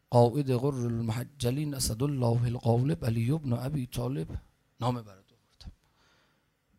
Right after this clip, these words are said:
گفت خب بده من، همجور لم داده بود رو تختش، گفت، "بده من." گفت، "نه، بلند شو." بشین، مؤدب بیست، دو دستی به جلو، من نامه رو بهت بدم.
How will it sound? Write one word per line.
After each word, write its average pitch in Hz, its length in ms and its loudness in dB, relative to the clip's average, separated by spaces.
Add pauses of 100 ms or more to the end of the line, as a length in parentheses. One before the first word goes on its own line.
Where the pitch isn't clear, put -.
(300)
گفت 113 140 0
خب 147 160 2
بده 160 120 2
من، 127 200 2
همجور 120 260 -4
لم 147 240 -2
داده 120 220 -6
بود 113 160 -8
رو 120 140 -12
تختش، 127 540 -8
گفت، 196 140 2
"بده 190 160 0
من." 127 180 -12 (460)
گفت، 104 160 -6
"نه، 78 300 -6
بلند 95 360 -6
شو." 139 260 -14 (1000)
بشین، 120 420 -4 (680)
مؤدب 95 500 0
بیست، 113 560 -2 (500)
دو 98 100 4
دستی 95 380 -2
به 107 120 -2
جلو، 139 200 -6
من 139 140 -8
نامه 85 180 -20
رو - 60 -20 (100)
بهت - 100 -20
بدم. - 220 -20